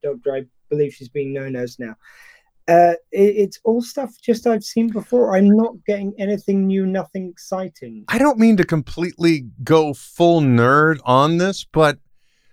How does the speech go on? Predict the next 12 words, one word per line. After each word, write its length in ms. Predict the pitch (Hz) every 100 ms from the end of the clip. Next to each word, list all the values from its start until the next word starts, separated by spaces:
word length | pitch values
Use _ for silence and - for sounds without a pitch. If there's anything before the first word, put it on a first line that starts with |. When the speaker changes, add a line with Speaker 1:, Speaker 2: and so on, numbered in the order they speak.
| _
Speaker 2:
like, 220 | 151 170 151
the 120 | 185
moment 460 | 190 262 320 269
they 160 | 190 185
made 360 | 170 160 156 113
the 60 |
Timeless 720 | 113 - 139 156 156 147 123
Child 520 | - 135 127 127 123 107
reveal, 560 | 107 98 113 90 80
I'm 140 | 127 143
like, 280 | 139 131 -
"Okay, 460 | 202 147 120 107